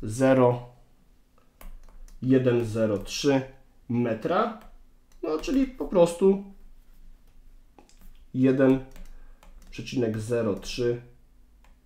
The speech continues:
centymetra, no bo metr ma sto centymetrów, to jest jedna setna, więc widzimy, że widzimy co? Że nasza belka, nasza belka, e,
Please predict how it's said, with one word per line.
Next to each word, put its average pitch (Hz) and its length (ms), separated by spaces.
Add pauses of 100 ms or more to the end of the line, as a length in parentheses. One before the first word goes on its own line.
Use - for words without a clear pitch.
(600)
centymetra, 220 560
no 139 80
bo 135 100
metr 127 440
ma 117 100
sto 113 200
centymetrów, 113 640
to 107 80
jest 98 260
jedna 107 300
setna, 110 380
więc - 340 (380)
widzimy, 107 360
że 95 220 (1120)
widzimy 131 380
co? 190 240
Że 165 120
nasza 143 280
belka, 135 680 (140)
nasza 120 220
belka, 117 520 (300)
e, 101 540